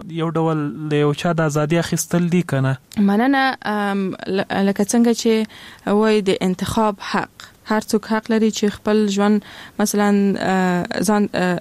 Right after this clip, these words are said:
Speaker 2: انتخاب کړي. کله چې یو څوک مثلاً پلار او مور خپل اولاد په دې مجبوروي چې مثلاً، اه، ته باید دغه پوهنځی ووایې یا مثلاً ته باید، اه، له دې سړي سره واده وکړې. زما په نظر باندې دا کار د دې سبب کیږي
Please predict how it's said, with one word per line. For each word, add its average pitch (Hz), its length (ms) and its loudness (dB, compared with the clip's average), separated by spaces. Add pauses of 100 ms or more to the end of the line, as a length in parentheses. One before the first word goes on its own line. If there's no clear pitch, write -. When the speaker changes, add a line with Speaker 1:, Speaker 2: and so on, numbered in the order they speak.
Speaker 2:
انتخاب 190 340 0
کړي. 185 80 0
کله 233 260 2
چې - 240 -4
یو 196 140 2
څوک 220 280 -2
مثلاً 202 420 0 (160)
پلار 226 260 2
او 190 100 0
مور 202 280 4 (100)
خپل 208 300 -2
اولاد 196 240 2 (100)
په 202 60 0
دې 220 180 2
مجبوروي 190 600 2
چې - 140 -4
مثلاً، 202 460 0 (460)
اه، 180 220 0
ته 214 160 -2
باید 190 220 0
دغه 208 300 0 (300)
پوهنځی 190 500 2
ووایې 262 400 2 (520)
یا 214 160 4
مثلاً 202 400 0
ته 202 140 -2
باید، 196 340 0 (160)
اه، 196 400 2
له 185 200 2
دې 208 260 2
سړي 202 160 0
سره 247 400 0
واده 185 300 0
وکړې. - 520 -4
زما 247 200 2
په 254 140 -2
نظر 233 260 2
باندې 226 420 2 (280)
دا 233 240 2 (120)
کار 220 280 0
د 185 120 -4
دې 226 220 2
سبب 226 360 0 (100)
کیږي 233 200 2